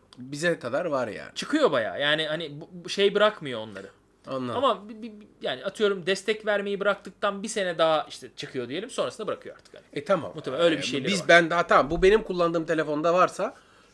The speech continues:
Speaker 1: e, gayet güzel.
Speaker 2: Buna
Speaker 1: Gerçekten de
Speaker 2: gelmiyor
Speaker 1: geliyor.
Speaker 2: biliyorsun, gelmiyor
Speaker 1: Yalnız
Speaker 2: bana.
Speaker 1: tacizci biçimde geliyor abi bu güncellemeler. Ben onu söylemek zorundayım.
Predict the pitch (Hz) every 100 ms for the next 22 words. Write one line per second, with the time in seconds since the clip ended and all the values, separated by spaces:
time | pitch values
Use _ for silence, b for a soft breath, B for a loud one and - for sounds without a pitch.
0 | - 190 202 165 180 175 135 202 214 214
1 | 240 185 202 196 160 - 120 143 196 285
2 | 254 214 214 226 202 226 - 151 117 104
3 | 101 98 95 98 101 101 104 101 95 92
4 | 92 95 131 143 151 139 139 117 113 104
5 | 95